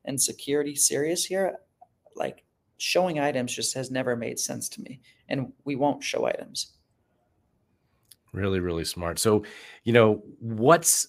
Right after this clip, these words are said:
Speaker 2: what are some of the top things? You've mentioned a couple different things that people have lost,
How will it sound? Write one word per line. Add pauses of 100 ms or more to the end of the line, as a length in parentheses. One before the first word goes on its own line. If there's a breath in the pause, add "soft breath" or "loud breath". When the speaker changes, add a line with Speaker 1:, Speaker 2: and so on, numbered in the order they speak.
Speaker 2:
what
are
some
of
the
top
things?
You've
mentioned
a
couple
different
things
that
people
have
lost,